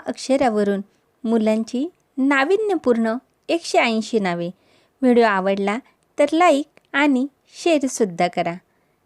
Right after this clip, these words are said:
अ वरून पहिले नाव आहे अर्श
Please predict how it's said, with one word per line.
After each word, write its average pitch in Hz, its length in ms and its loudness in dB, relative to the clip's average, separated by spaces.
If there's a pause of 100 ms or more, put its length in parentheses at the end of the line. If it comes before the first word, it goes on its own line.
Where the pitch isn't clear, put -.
(380)
अ 247 140 4
वरून 226 360 2 (360)
पहिले 311 320 2
नाव 294 260 0
आहे 247 300 -2 (400)
अर्श 214 480 0